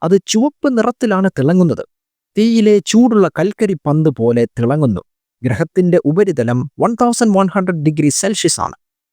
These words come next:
വളരെ ചൂടുള്ളതിനാൽ അത് ചുവപ്പായി തിളങ്ങുന്നു. അടുത്ത ഗ്രഹം ഇരുണ്ടതാണ്. വാസ്തവത്തിൽ ഇത് ബഹിരാകാശത്ത് ഒരു വജ്രം പോലെ പ്രകാശമാനമായി തിളങ്ങുന്നു. കാരണം വാസ്തവത്തിൽ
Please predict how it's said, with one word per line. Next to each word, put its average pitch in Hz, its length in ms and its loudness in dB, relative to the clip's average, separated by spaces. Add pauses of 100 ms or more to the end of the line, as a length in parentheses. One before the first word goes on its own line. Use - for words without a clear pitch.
വളരെ 127 400 0
ചൂടുള്ളതിനാൽ 156 800 2
അത് 151 220 -2
ചുവപ്പായി 220 580 -2
തിളങ്ങുന്നു. 131 540 0 (380)
അടുത്ത 254 280 -2
ഗ്രഹം 214 440 0
ഇരുണ്ടതാണ്. 190 560 0 (400)
വാസ്തവത്തിൽ 147 760 -2
ഇത് 143 140 2
ബഹിരാകാശത്ത് 147 840 -2
ഒരു 147 240 0
വജ്രം 147 500 -2
പോലെ 185 220 2
പ്രകാശമാനമായി 170 920 -2
തിളങ്ങുന്നു. 110 460 -4 (440)
കാരണം 170 380 2 (360)
വാസ്തവത്തിൽ 269 680 -2